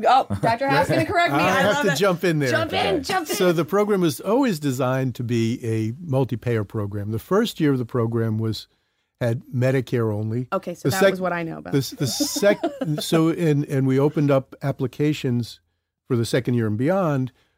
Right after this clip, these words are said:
Speaker 2: for commercial payers and for Medicaid and others. And, and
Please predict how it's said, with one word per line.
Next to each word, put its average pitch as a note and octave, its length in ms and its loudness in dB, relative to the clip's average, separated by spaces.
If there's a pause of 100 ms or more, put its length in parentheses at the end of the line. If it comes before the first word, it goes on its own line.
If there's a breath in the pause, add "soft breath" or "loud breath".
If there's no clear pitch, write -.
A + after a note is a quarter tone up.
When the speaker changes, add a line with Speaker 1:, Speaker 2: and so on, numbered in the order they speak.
(100)
Speaker 2:
for A#2 500 0
commercial B2 480 0
payers A2 640 -2
and G2+ 220 -10
for G2 140 -16
Medicaid B2+ 540 0
and A2 100 -2
others. A2 420 -2
And, A2 220 -4 (400 soft breath)
and A2+ 420 -2